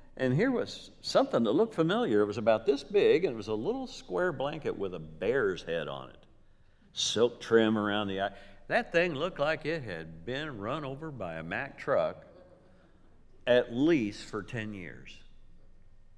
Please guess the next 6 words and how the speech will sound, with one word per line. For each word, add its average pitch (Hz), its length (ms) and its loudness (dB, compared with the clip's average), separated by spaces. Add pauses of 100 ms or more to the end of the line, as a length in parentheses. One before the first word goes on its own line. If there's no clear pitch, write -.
(1500)
And 110 160 -10
then 147 140 -4
I 165 60 -2
remembered, 156 640 -8 (540)
yeah, 151 360 -14
that, 156 220 -8